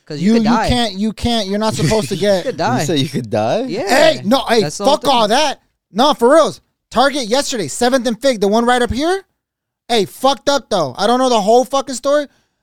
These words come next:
Speaker 2: Seven-year-old kid and I believe a mother got stabbed in Target. Yeah.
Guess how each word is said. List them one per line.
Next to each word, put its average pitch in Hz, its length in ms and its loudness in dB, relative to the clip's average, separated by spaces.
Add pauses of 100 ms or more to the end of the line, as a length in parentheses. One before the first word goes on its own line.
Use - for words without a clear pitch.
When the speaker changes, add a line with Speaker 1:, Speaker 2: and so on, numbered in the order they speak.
(100)
Speaker 2:
Seven-year-old 277 680 0
kid 285 280 0
and 254 120 -6
I 214 60 0
believe 220 260 0
a 208 60 -2
mother 220 320 -2
got 208 180 -4
stabbed 214 400 -4
in 202 200 -6
Target. 165 440 -4 (680)
Yeah. 165 220 -6